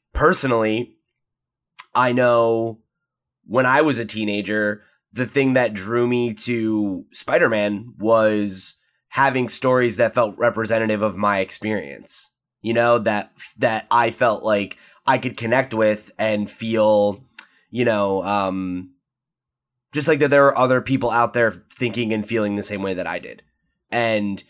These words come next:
when you think about the fact that there is, you know, like you said, the March for Our Lives, and, you know, we've seen so much activism from, from, you know, young kids, really, uh, but teenagers who are dealing with this every single day,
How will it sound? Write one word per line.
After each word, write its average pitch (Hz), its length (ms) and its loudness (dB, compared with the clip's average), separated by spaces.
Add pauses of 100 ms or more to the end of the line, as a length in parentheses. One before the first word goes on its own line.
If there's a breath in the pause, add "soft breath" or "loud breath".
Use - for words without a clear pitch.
(200 soft breath)
when 117 160 -2
you 113 80 -6
think 151 180 0
about 120 240 2
the 113 80 -2
fact 110 240 0
that 101 200 -4
there 107 180 2
is, 120 520 -2
you 113 140 -2
know, 101 160 2
like 104 200 -2
you 107 60 -4
said, 107 160 -2
the 98 80 -4
March 104 240 0
for 101 200 0
Our 98 60 2
Lives, 95 500 2
and, 90 300 -6
you 98 60 -4
know, 85 260 -6 (220 loud breath)
we've 107 160 -4
seen 113 220 -4
so 117 340 2
much 113 300 0
activism 101 580 -4
from, 92 520 -4
from, 92 440 -4
you 107 100 -6
know, 98 140 -2
young 110 680 -2 (400)
kids, 131 680 -4 (100)
really, 147 520 0 (120)
uh, 117 340 2
but 110 200 -4
teenagers 139 680 0
who 120 500 -2 (120)
are 113 120 0
dealing 120 260 0
with 120 100 -2
this 117 160 -2
every 120 180 0
single 117 260 -4
day, 120 480 4